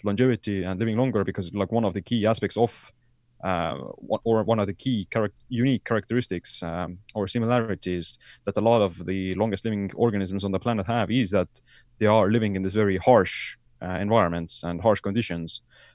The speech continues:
Uh, for example, like, there's, uh, you know, different kinds of whales living in very cold, cold waters, uh, clams living in cold waters where there's not a lot of, like, sunlight and, uh, not a lot of food, as well as, like, even these, uh, naked mole rats,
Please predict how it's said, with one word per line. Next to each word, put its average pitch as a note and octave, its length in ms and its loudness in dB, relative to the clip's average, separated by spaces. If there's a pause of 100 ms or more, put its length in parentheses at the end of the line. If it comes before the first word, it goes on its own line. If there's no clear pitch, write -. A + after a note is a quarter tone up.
(100)
Uh, F2+ 120 -2
for G2 140 0
example, G2+ 320 2
like, F2+ 460 0 (500)
there's, G2 400 2
uh, F#2 320 2
you - 80 -8
know, F#2 80 -2
different G2+ 320 -2
kinds F#2+ 160 -2
of F2 80 -6
whales A#2 420 4
living G2+ 260 -2
in G2 140 -2
very F#2+ 180 0
cold, G2 380 0 (140)
cold G#2+ 200 2
waters, G2 580 -2
uh, F2 300 -4 (160)
clams A#2 440 0
living G#2+ 220 -2
in G#2 100 -4
cold G#2+ 240 2
waters G2 560 -2 (120)
where G2+ 220 0
there's F2+ 120 -4
not G#2 160 0
a G2 60 0
lot F#2+ 160 2
of, F2+ 80 -2
like, F#2 140 -2
sunlight G2 420 -2 (180)
and, F2 360 -8
uh, F2+ 200 -4 (480)
not G2+ 140 2
a G2 40 4
lot F#2+ 140 2
of F#2 100 0
food, C3 300 4 (320)
as G2+ 100 2
well A#2 180 8
as, F#2+ 100 2
like, F#2 180 2
even F#2+ 360 -2
these, F2+ 260 -4
uh, E2+ 180 -2 (220)
naked A2+ 360 2
mole A#2+ 200 4
rats, - 420 0